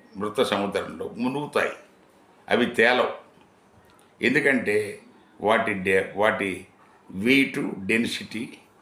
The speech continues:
మనం అక్కడ డిస్ప్లే చేసిన వాటర్ కంటే ఇవి చాలా ఎక్కువ ఉంటాయి. కానీ మనిషి, మనం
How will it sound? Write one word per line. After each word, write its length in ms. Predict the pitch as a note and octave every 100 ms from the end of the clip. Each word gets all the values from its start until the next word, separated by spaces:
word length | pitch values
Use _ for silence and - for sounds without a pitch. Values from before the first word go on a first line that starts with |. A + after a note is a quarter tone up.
| _ _ _ _ _ _ _ _ -
మనం 300 | A2 A#2 G#2 F#2+ - - G2+
అక్కడ 220 | - A#2 F#2 F#2
డిస్ప్లే 320 | A2+ - C3+ C3+ -
చేసిన 260 | A2+ G#2 F#2 F2
వాటర్ 280 | G2 G2 -
కంటే 280 | F#2 F2+ - - _ _ A2
ఇవి 100 | G#2 G#2
చాలా 200 | G2+ G2 F#2
ఎక్కువ 340 | G2+ - A2+ E2
ఉంటాయి. 260 | - - - _ - _ _ _ _ _ _ _ _ _ _
కానీ 200 | A#2+ - G#2+ F#2
మనిషి, 340 | C3+ C#3+ E3 B2 A2+ - _ _ _ _ _ _ _ - G#2
మనం 220 | G#2